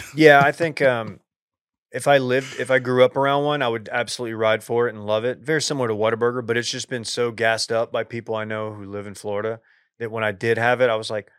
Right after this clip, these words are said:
Speaker 2: granted, it w-, circumstances were weird. They had,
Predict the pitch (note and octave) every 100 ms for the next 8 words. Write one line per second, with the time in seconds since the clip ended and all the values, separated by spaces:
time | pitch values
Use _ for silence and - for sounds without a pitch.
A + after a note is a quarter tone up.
0 | _ _ _ _ _ C#3 B2 E3+ G3 F#3
1 | D3+ C#3+ A#2+ - F3 E3 F3 D#3+ D3+ D#3
2 | E3 D3 C3+ C3 - B2+ B2 A2